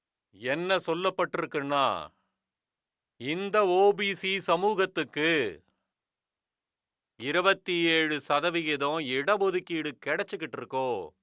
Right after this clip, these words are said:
மண்டல் கமிஷன் படி எந்த இடஒதுக்கீடு கிடைச்சுக்கிட்டு இருந்ததோ, அந்த இடஒதுக்கீட்டோட ஒரு பங்க வெட்டி,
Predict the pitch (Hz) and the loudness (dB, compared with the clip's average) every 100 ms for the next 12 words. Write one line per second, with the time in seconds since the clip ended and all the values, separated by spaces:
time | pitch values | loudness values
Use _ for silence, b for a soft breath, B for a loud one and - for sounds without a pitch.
0 | _ _ _ _ _ _ _ _ _ _ | _ _ _ _ _ _ _ _ _ _
1 | _ _ 123 147 175 175 175 165 170 170 | _ _ 2 2 4 4 4 4 4 2
2 | 165 170 156 151 147 165 135 143 180 196 | 0 -2 2 2 2 -2 0 -2 -2 -2
3 | 190 156 160 202 185 165 165 165 214 - | 0 2 2 2 2 0 -2 -2 -2 0
4 | 208 254 247 208 156 139 127 113 113 80 | -2 -2 -6 -6 -4 -4 -4 -4 -4 -6
5 | - _ _ _ _ _ _ _ _ _ | -12 _ _ _ _ _ _ _ _ _
6 | _ _ _ _ _ _ _ _ _ _ | _ _ _ _ _ _ _ _ _ _
7 | _ 98 110 139 151 160 160 160 170 170 | _ -6 -6 -2 0 2 2 2 2 0
8 | 165 - 160 147 156 147 170 98 117 151 | -2 -2 -4 -2 0 0 0 -2 -2 0
9 | 190 - 151 151 185 185 120 160 170 226 | -2 0 0 0 0 -2 0 -2 0 -2
10 | 175 | -2